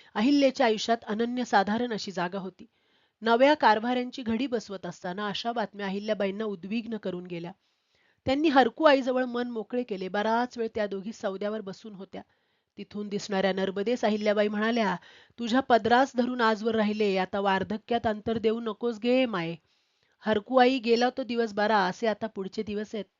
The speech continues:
रोजची पूजा अर्चा झाल्यावर अहिल्याबाई तडक खासगी कोषागाराकडे गेल्या. हरकू आईंनी ओळखले, आता तुकोजीचे सरकारी कर्ज वारतील. पुन्हा पुन्हा गतकाळ पुढे येत होता. त्यांच्या मते कुळाची लज्जा राखणारी ही एकमेव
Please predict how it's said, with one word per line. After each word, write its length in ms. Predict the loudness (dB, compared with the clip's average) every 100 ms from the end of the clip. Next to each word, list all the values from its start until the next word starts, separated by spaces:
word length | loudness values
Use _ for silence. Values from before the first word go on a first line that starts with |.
| _ _ _ _ _ _ _ _ _ _ _
रोजची 360 | -4 -4 -4 -10
पूजा 360 | -8 0 2
अर्चा 240 | 2 0 -2
झाल्यावर 460 | 0 0 0 0
अहिल्याबाई 440 | 0 0 0 0 0 2
तडक 220 | 2 2 2
खासगी 380 | 2 2 -2
कोषागाराकडे 800 | -6 -4 -2 0 0 0 -2 -4 -6 _ _ -6
गेल्या. 280 | -6 -6 -12 _ _ _
हरकू 340 | -4 -2 2
आईंनी 240 | 2 2 0
ओळखले, 420 | -2 -2 -2 0
आता 200 | -2 -4
तुकोजीचे 600 | -8 -6 -4 -4 -6 -6
सरकारी 480 | -2 -4 -2 -2 -2
कर्ज 320 | -4 -4 -4
वारतील. 500 | -2 -4 -4 -4 -4 -8 -20 -20 _ _
पुन्हा 300 | -2 2 4
पुन्हा 320 | 2 0 0 2
गतकाळ 400 | 0 0 2 2
पुढे 280 | 2 0 2
येत 180 | 0 -2
होता. 240 | -8 -8
त्यांच्या 420 | -4 -6 -4 -6
मते 280 | -4 -4 -6
कुळाची 520 | -4 0 0 0 -2
लज्जा 320 | -2 0 0
राखणारी 380 | 0 0 -2 -2
ही 180 | 0 0
एकमेव 440 | 0 -2 -4 -4